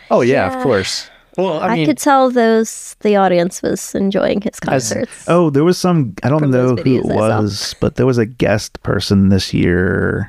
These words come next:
Speaker 3: I'm pretty certain. We'll have to find that out, but they had, like, a special guest for, like, um, come on stage with him for, like, a song.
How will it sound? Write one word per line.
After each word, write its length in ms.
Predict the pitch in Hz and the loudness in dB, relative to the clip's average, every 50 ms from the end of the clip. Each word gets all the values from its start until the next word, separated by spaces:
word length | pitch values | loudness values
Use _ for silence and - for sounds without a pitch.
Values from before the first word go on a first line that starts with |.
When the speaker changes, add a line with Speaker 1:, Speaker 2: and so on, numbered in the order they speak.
| - - - | -8 -6 -4
Speaker 3:
I'm 120 | 98 95 - _ | -4 -4 -4 _
pretty 320 | - - 127 135 131 - | -8 -6 -6 -4 -4 -6
certain. 680 | - - - - 82 80 - - - 76 85 90 110 - - _ _ - _ _ _ _ | -6 -4 -4 -4 -4 -2 -2 -2 -2 0 0 -2 -2 -4 -10 _ _ -20 _ _ _ _
We'll 80 | 120 | -2
have 80 | 117 - | 0 0
to 180 | - - 87 85 - - - | 0 -2 -2 -2 -6 -14 -10
find 240 | - - - - - | -8 -6 -6 -4 -6
that 100 | - - - - | -6 -6 -6 -6
out, 140 | - - - _ | -6 -8 -8 _
but 200 | - - - - - _ _ | -4 -4 -4 -4 -8 _ _
they 240 | - - 113 113 110 | -8 -4 0 0 2
had, 160 | 110 107 107 | 2 2 2
like, 180 | 101 98 95 - | 2 0 0 0
a 160 | - 104 104 | 0 0 0
special 320 | - - - 101 - 110 | 0 -2 -2 -2 -2 -2
guest 280 | 101 98 98 95 - - | -2 0 -2 -2 -4 -4
for, 80 | - | -4
like, 280 | 98 95 92 95 - - - - | -2 -2 -2 -2 -6 -10 -8 -4
um, 380 | - 104 92 90 87 90 92 - _ _ _ _ _ - | -2 0 0 0 -2 -2 -4 -6 _ _ _ _ _ -6
come 160 | - 107 - | -4 -2 -2
on 100 | 90 90 | 0 -2
stage 300 | - - 98 92 90 - | -2 2 0 0 2 0
with 100 | 95 - | -4 -2
him 320 | - 98 87 87 92 - - | 0 0 0 0 -2 -6 -10
for, 100 | _ - - | _ -6 -4
like, 120 | - - | -4 -4
a 80 | - - | -6 -8
song. 460 | - - - - - 170 180 202 208 | -10 -6 -4 -4 -2 -2 -2 -4 -6